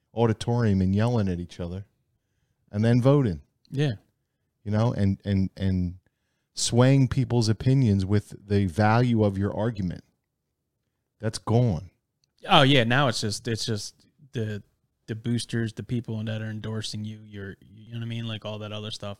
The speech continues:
Speaker 2: It's
Speaker 1: Yeah.
Speaker 2: just the people that are helping you stay in that position because it's all about power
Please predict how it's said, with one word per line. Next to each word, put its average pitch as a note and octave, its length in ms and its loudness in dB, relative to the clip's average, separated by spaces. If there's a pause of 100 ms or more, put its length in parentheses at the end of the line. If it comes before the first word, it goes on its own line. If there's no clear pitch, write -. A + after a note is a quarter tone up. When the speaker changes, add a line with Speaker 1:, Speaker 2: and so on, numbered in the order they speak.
Speaker 2:
It's G#2+ 120 -6
Speaker 1:
Yeah. A2 80 2
Speaker 2:
just G2+ 220 -2
the - 80 -14
people B2+ 260 -4
that A#2 140 -4
are A2+ 100 -6
helping A2+ 360 -6
you A2 280 -6 (440)
stay - 460 2
in C3+ 240 2
that B2+ 200 0
position A#2+ 580 -4 (2000)
because F#3 680 2 (320)
it's F3+ 200 -2
all G3+ 140 6
about G#3 240 4
power G#3 440 4